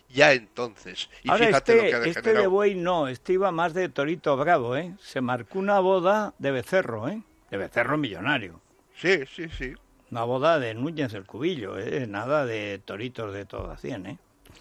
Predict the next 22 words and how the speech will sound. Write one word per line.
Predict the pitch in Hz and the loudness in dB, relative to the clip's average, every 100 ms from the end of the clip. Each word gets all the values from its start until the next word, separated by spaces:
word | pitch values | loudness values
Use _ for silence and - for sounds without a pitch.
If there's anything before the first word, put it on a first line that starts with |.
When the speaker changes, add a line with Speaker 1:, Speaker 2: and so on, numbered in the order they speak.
| - - - | -20 -20 -10
Speaker 1:
No, | 170 175 | -6 -4
y | |
Speaker 2:
Ma- | - | -4
Speaker 1:
con, | 107 98 90 90 85 82 - - - _ | -8 -10 -16 -20 -20 -20 -20 -20 -20 _
y | 151 | -6
con | 120 113 110 | -4 -4 -6
luna | 123 131 | -4 0
de | 139 120 | 0 0
miel | 123 131 160 147 | 0 0 0 -2
en | 113 101 | -6 -8
Nueva | 98 98 92 | -8 -8 -8
Zelanda, | 101 95 170 - 85 82 - | -8 -6 -6 -8 -10 -10 -16
o | |
sea. | - 76 - - _ _ _ _ _ - | -16 -16 -16 -20 _ _ _ _ _ -12
Speaker 2:
Ahí, | 110 151 190 - | -8 -6 -6 -8
ahí | 127 123 156 180 | -6 -4 -4 -6
fui | 160 - 160 | -6 -6 -2
yo | 160 | -2
una | 160 143 | -4 -4
vez | 143 127 | -6 -8
con | - 127 117 | -8 -6 -6
Campechano | 131 123 120 - 127 135 | -8 -8 -8 -8 -8 -8